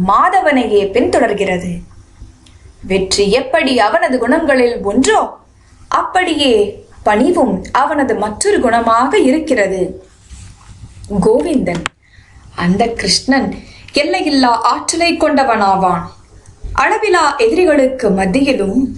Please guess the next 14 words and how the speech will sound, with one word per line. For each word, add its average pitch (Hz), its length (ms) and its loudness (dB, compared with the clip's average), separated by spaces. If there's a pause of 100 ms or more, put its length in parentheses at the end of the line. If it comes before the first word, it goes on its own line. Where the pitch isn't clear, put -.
(140)
அந்த 233 400 2
கிருஷ்ணன் - 600 -2 (220)
வலியில்லாமல் 311 760 4
இருக்கிறான். 277 680 0 (920)
ஆண் 233 360 0
மக்களில் 202 640 0 (680)
புருஷர்களில் 220 880 0
அவனே 254 500 2
மிகவும் 214 540 -2
நிலைத்தவனாவான், 214 1080 0 (420)
நித்தியமானவனாவான். 214 1300 0 (1040)
எங்கே 254 580 2
கிருஷ்ணன் 339 460 0
இருக்கிறானோ 320 960 2